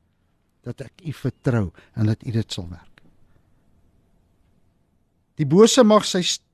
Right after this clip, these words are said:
sterkste stryd voer, maar Jesus het die laaste woord. Dit het ek nou al baie in my lewe gesien. Hulle kom met 'n aanslag.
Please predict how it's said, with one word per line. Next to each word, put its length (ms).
sterkste 640
stryd 420
voer, 220
maar 180
Jesus 500
het 100
die 140
laaste 480
woord. 460
Dit 200
het 160
ek 160
nou 140
al 60
baie 260
in 80
my 100
lewe 380
gesien. 260
Hulle 140
kom 200
met 160
'n 120
aanslag. 600